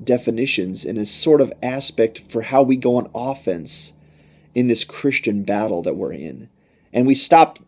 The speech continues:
being the ones that are backpedaling. We stop being the ones that are scared. We stop being the ones that are timid and cowardly and bullied. And we actually turn the tables on the devil and we start progressing against him. We cause him to backpedal. We cause him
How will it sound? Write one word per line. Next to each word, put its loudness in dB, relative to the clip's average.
being 0
the 4
ones 2
that 2
are 0
backpedaling. -2
We -4
stop 4
being 0
the 0
ones -2
that -2
are -4
scared. -2
We -2
stop -2
being -2
the 0
ones -2
that -2
are -2
timid -6
and -6
cowardly -2
and 0
bullied. 4
And 2
we 4
actually 2
turn -6
the 0
tables 0
on -2
the -6
devil -2
and -4
we -2
start -2
progressing -2
against -4
him. -4
We 6
cause 6
him 6
to -2
backpedal. -2
We 0
cause 0
him 2